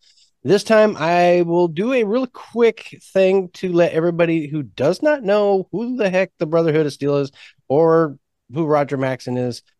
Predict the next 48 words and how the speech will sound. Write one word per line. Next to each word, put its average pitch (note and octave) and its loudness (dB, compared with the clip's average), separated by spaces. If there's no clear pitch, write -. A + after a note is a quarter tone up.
Um, B2+ 0
I'll D3 2
be C#3+ 2
amazed D3+ 2
if D#3+ -6
there's D3+ -6
people D#3 -4
that B2+ -4
don't A#2 -6
know B2 -4
who C#3+ -2
they D3 2
are, D3+ 2
and C3+ -2
this C3+ -6
is - -20
the B2+ -8
first C3 -8
episode C3+ -4
that A#2 -20
they C3+ 0
ever A#2+ -2
chose B2+ -8
to E3 -8
listen C#4 -4
to. F4+ 2
But G4 0
for D4 0
sake G#3+ -2
of F#3+ -2
argument, E3+ 2
I'm C#3+ 0
gonna D3+ 2
go D3 2
ahead C#3+ 2
and C3+ -4
spill B2 -4
it A2 -6
out. F2+ -10
Okay, F3+ 0
so D3+ 2
Roger A#3+ 0
Maxon G#3 0
served A3 -4
in A3 0
the F#3+ 2
Army C3 0
during C3 -8